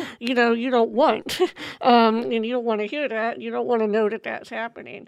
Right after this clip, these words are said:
Speaker 2: So I guess I would, I'd love to hear more about your thoughts around that, uh, around what can we as employers, as people leaders, as colleagues,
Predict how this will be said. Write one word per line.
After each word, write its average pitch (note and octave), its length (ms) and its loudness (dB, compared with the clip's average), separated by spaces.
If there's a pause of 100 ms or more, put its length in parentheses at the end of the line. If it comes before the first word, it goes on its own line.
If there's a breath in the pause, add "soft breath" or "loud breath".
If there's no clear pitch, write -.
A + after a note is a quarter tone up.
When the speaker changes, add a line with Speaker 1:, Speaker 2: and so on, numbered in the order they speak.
(100)
Speaker 2:
So C4+ 60 -2
I B3 40 -4
guess C#4+ 240 2
I C4+ 80 -2
would, A#3 220 -6
I'd A#3 160 -2
love C4 200 2
to B3 60 -4
hear A#3 240 0
more A#3 280 2
about A3 260 -2
your G#3+ 100 -8
thoughts A#3 460 0
around G#3 340 -8
that, G#3+ 540 -8
uh, G#3 320 -6
around A3 440 -4
what A3+ 280 -4
can B3+ 200 -8
we A3+ 320 -6
as G#3 200 -6
employers, A#3 760 -2
as - 200 -8
people A#3+ 320 -8
leaders, A#3 480 -4 (180 loud breath)
as G#3 160 -4
colleagues, A#3+ 880 -2